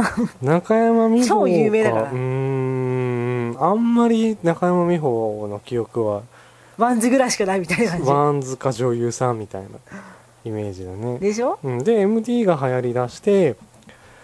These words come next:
Speaker 2: まあ、高校入ったらみんなエムディーですよ。
Speaker 1: そうだね。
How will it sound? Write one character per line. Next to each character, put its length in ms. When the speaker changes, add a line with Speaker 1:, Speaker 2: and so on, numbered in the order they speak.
Speaker 2:
ま 100
あ、 20
高 180
校 140
入 100
っ 20
た 80
ら 80
み 80
ん 40
な 80
エ 40
ム 120
デ 80
ィ 20
ー 40
で 60
す 100
よ。 60
Speaker 1:
そ 280
う 60
だ 200
ね。 340